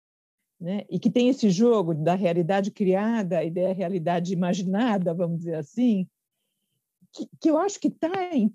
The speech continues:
em todo o trabalho artístico, de alguma forma,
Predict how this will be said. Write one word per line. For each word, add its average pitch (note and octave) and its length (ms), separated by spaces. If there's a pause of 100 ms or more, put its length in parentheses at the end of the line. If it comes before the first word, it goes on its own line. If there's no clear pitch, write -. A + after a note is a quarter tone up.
em G#3 100
todo G4 220
o A4 40
trabalho F#3 340
artístico, G#3 560
de F3 80
alguma D3+ 240
forma, D#3+ 600